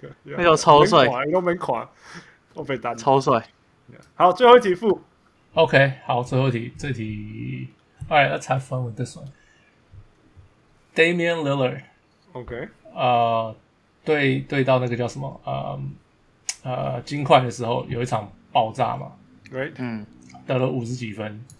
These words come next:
Speaker 1: 嗯哼。
Speaker 3: 然后投进就是季后赛纪录的
Speaker 1: 最多三分球。
Speaker 3: 十二个，十二个三分球。
Speaker 1: Yeah, yeah, yeah.
Speaker 3: OK，那，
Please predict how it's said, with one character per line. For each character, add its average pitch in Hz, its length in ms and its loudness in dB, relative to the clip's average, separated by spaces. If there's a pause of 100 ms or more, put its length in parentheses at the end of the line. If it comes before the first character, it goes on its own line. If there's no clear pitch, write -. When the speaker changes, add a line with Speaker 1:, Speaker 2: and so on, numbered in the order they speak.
Speaker 1:
嗯 123 100 -14
哼。 113 240 -14 (160)
Speaker 3:
然 117 140 -4
后 120 100 -2
投 120 200 -4
进 117 540 -8 (160)
就 131 120 -6
是 120 120 -6
季 123 260 -6
后 120 180 -2
赛 117 320 -4 (100)
纪 123 220 -8
录 113 180 -8
的 - 300 -12 (480)
Speaker 1:
最 147 160 -6
多 135 120 -4
三 127 200 -2
分 120 80 -4
球。 135 60 0
Speaker 3:
十 - 20 2
二 127 100 0
个， 117 220 -10
十 127 220 -2
二 123 120 4
个 117 100 -6
三 113 160 -2
分 110 160 -10
球。 135 120 -12 (320)
Speaker 1:
Yeah, 113 140 -8
yeah, 110 160 -16 (100)
yeah. 107 60 -20 (1700)
Speaker 3:
OK， 135 380 -8 (160)
那， 135 420 2